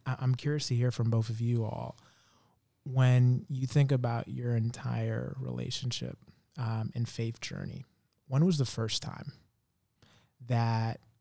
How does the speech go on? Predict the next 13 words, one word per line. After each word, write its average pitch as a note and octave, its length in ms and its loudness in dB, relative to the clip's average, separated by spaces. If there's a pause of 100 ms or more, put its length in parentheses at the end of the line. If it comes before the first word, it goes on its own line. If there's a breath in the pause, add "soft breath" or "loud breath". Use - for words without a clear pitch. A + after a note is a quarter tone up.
(320)
God A#2+ 380 0
wasn't A#2+ 840 0 (680)
who C3+ 100 -10
you A#2 200 -10
thought - 500 -4
him A2 280 -2
to - 160 -8
be? - 220 -16 (2250)
And A#2 100 -6
how G#2+ 100 -2
did A2+ 120 -6
that - 180 -12
feel? G#2 260 -20